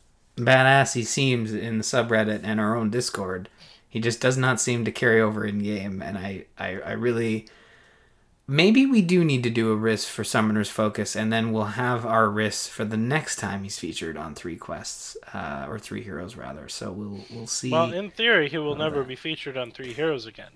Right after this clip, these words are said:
Speaker 2: They've been pretty good about not repeating
Speaker 1: <laughs>
Speaker 2: characters
Speaker 1: Could
Speaker 2: through
Speaker 1: you
Speaker 2: that.
Speaker 1: imagine if this was the one?
Speaker 2: <laughs>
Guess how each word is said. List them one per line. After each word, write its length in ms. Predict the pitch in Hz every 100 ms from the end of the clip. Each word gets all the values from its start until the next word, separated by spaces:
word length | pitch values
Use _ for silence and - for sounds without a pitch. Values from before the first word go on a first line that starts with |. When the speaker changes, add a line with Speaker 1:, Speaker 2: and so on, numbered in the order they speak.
| -
Speaker 2:
They've 180 | 127 123
been 140 | 127
pretty 220 | - 139
good 160 | 131 135
about 260 | 131 113
not 180 | 123 131
repeating 480 | 117 - 151 127 101 - _
Speaker 1:
<laughs> 600 | - - - - 208 -
Speaker 2:
characters 500 | 151 135 123 113 104
Speaker 1:
Could 140 | - 135
Speaker 2:
through 80 | 127
Speaker 1:
you 40 |
Speaker 2:
that. 80 | 123
Speaker 1:
imagine 260 | 117 120 120
if 100 | 107
this 200 | 110 110
was 140 | 104
the 80 | 104
one? 260 | 104 120
Speaker 2:
<laughs> 40 | 143